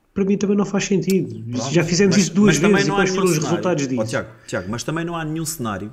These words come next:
Speaker 2: em que tu, ah, tomando uma decisão hoje, e eu estou, estou a pôr as coisas hoje porque nós estamos a fazer o programa hoje. Se fosse amanhã, estaria a fazer a pergunta amanhã, se fosse daqui a três dias,
Speaker 1: Sim.
Speaker 2: ah, a mesma coisa.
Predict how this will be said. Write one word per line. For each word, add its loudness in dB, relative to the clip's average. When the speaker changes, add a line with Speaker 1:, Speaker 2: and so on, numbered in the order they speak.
Speaker 2:
em -6
que -18
tu, -2
ah, -8
tomando -4
uma -2
decisão -4
hoje, -2
e -4
eu 0
estou, -2
estou -4
a -8
pôr -4
as -4
coisas -4
hoje -8
porque -8
nós -6
estamos -6
a -6
fazer -4
o -4
programa -2
hoje. -4
Se -20
fosse -6
amanhã, -2
estaria -4
a -12
fazer -6
a -4
pergunta -4
amanhã, -2
se -8
fosse -8
daqui -4
a -2
três -4
dias, -2
Speaker 1:
Sim. -6
Speaker 2:
ah, 0
a 0
mesma 0
coisa. -4